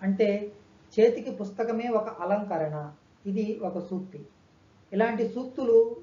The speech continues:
కింద మరికొన్ని ఉన్నాయి, చదవండి. చదువుదాం. పుస్తకం నోరు విప్పని మహావక్త, మంచి పుస్తకం తెరిచి ఉంచిన దేవాలయం. ఇలాంటి సూక్తులను సేకరించి రాయండి అన్నారు.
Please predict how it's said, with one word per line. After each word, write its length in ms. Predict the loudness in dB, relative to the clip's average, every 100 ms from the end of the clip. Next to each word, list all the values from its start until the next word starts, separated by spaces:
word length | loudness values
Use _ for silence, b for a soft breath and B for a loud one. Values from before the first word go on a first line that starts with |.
| -10
కింద 200 | -6 -4
మరికొన్ని 500 | 0 2 2 2 0
ఉన్నాయి, 600 | -2 -2 -2 -2 -2 -6 -8
చదవండి. 480 | -6 -4 -6 -12 -18 -20 _ _ _ _ _ _ _ _ _ _ _
చదువుదాం. 560 | -6 -4 -2 -4 -8 -18 -10 -4
పుస్తకం 640 | -2 -2 0 0 -2 -6 -12 -20 -20 -20 -2
నోరు 260 | 2 2 2
విప్పని 720 | 0 -2 2 2 2 -2 -6 -6
మహావక్త, 920 | -4 0 4 6 4 0 -4 -6 -6 -10 -20 _ -20 _ _ _ _ _ -4
మంచి 300 | -2 -2 -4
పుస్తకం 540 | -6 -4 -2 -2 -2
తెరిచి 480 | -2 0 0 0 0
ఉంచిన 300 | 0 0 -2
దేవాలయం. 800 | 0 0 0 0 0 -2 -4 -6 -12 -20 _ _ -20 -20 _ _ _ _ _ _ _ 0
ఇలాంటి 320 | 2 2 0
సూక్తులను 520 | -4 -4 0 0 2
సేకరించి 520 | 2 2 2 0 2
రాయండి 380 | 2 4 0 -4
అన్నారు. 380 | -6 -10 -14